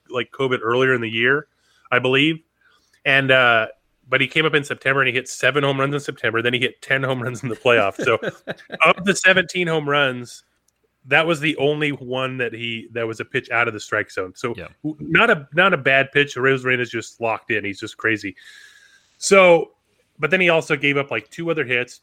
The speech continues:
Speaker 1: two other walks, and then he, he was in the second when he walked a guy with two outs. That was, um, uh, they, they had Ji-Man Choi leading off today. So Arozarena's up again, and they're like, "You're not facing Arozarena again." <laughs> Like, and, and, like,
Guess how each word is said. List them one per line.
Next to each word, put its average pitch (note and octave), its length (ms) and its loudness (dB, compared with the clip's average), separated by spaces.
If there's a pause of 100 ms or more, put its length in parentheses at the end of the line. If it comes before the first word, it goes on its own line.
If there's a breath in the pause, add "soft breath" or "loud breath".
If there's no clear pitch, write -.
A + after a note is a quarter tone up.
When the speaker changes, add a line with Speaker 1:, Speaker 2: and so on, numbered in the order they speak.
Speaker 1:
two D#3+ 260 -4
other F3+ 180 -2
walks, C3 600 -2
and B2+ 80 0
then B2 80 0
he, B2 360 -2
he C#3+ 140 0
was C3 180 0
in C#3+ 100 2
the B2+ 60 0
second E3+ 460 0
when C3 100 0
he B2 60 0
walked C3 360 2
a C3+ 40 2
guy C3 180 4
with A#2 200 0
two C3+ 240 2
outs. G#2 260 -2
That B2+ 300 0
was, A#2+ 340 0
um, G#2+ 400 0 (800)
uh, B2 160 2
they, A#2+ 200 0
they A#2 280 -2
had A#2+ 220 0
Ji-Man B2 340 0
Choi B2 220 0
leading A2 240 -2
off A2+ 160 0
today. G2+ 340 -2 (540 loud breath)
So D3+ 240 6
Arozarena's E3 580 6
up G3+ 200 4
again, B2+ 300 2
and B2+ 100 -2
they're B2 120 2
like, - 380 -2
"You're A2 140 -4
not C#3 200 0
facing C3+ 300 -6
Arozarena D3+ 640 2
again." C#3+ 280 2
<laughs> F3 40 2
Like, - 260 4
and, - 480 0
and, G3 160 2
like, F#3+ 160 4